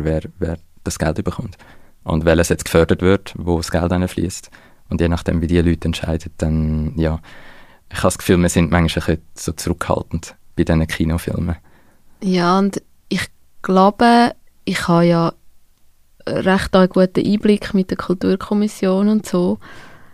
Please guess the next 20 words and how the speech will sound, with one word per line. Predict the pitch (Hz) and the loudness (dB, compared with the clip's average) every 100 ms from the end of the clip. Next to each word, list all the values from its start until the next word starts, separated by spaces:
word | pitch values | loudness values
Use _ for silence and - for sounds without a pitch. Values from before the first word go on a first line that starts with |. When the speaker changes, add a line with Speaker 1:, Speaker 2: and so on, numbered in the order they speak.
| - _ _ _ _ _ - | -20 _ _ _ _ _ 4
Speaker 2:
Ähm, | 185 180 185 - - - - - - - - | 6 6 4 2 -6 -20 -20 -20 -20 -20 -4
ich | 196 - | -2 2
glaube, | 202 196 202 196 | 4 4 6 6
wir | 196 | 6
sind | 190 - 202 208 214 208 - - - - _ _ _ - _ _ | 2 0 2 6 4 2 -4 -20 -20 -20 _ _ _ -20 _ _
allgemein | 185 202 214 208 196 196 | 4 4 4 2 4 2
in | 185 | 0
der | 185 | -2
Kulturbranche. | - 185 - 180 180 190 175 170 175 196 | -4 -4 0 0 0 -2 -4 -2 -2 -2
Und | 185 | -2
dort, | 190 190 | -2 0
wenn | 190 | -2
ich | - | -2
jetzt | 180 196 | -4 -6
ein | - | -2
bisschen | - | -2
alle | 180 196 233 | 0 2 2
einschliesse, | 254 - 254 269 - | 0 0 0 0 2
und | 214 | 0
ich | 196 | -2